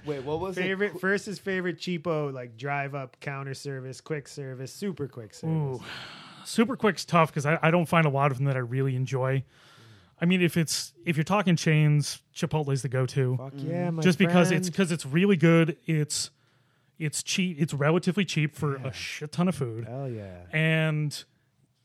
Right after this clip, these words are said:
Speaker 3: even though you feel like a monster after eating it, if you don't put a ton of cheese and sour cream and everything
Speaker 2: You're
Speaker 3: on
Speaker 2: golden,
Speaker 3: it,
Speaker 2: yeah.
Speaker 3: you really, it's not that abysmal of a food.
Speaker 2: Well, what? So tell me about your chi-, are you going burrito? You going bowl?
Speaker 3: You going, going burrito, chicken burrito.
Speaker 2: Chicken burrito, you going white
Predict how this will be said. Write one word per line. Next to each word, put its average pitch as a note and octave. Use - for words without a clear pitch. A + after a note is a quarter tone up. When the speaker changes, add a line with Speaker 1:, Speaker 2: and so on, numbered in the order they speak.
Speaker 3:
even A3
though A3
you F#3
feel F3
like E3+
a C3+
monster C3+
after D3
eating C#3+
it, F3
if D3+
you E3+
don't F#3
put F3
a -
ton D#3+
of D3
cheese D3
and C#3
sour C#3
cream C3+
and C3
everything C#3+
Speaker 2:
You're C3
Speaker 3:
on D3
Speaker 2:
golden, C#3+
Speaker 3:
it, G2
Speaker 2:
yeah. D3
Speaker 3:
you F#3+
really, C#4+
it's E3+
not G3+
that E3
abysmal D3+
of C3
a A#2+
food. G2+
Speaker 2:
Well, C#3+
what? D#3
So D#3
tell E3+
me F3
about D#3
your C#3
chi-, C3+
are C3
you C#3
going C#3+
burrito? G#3
You F3
going C#3
bowl? G3
Speaker 3:
You C#3+
going, D#3
going E3
burrito, F3
chicken G3
burrito. D#3
Speaker 2:
Chicken E3
burrito, E3+
you D3+
going C#3
white E3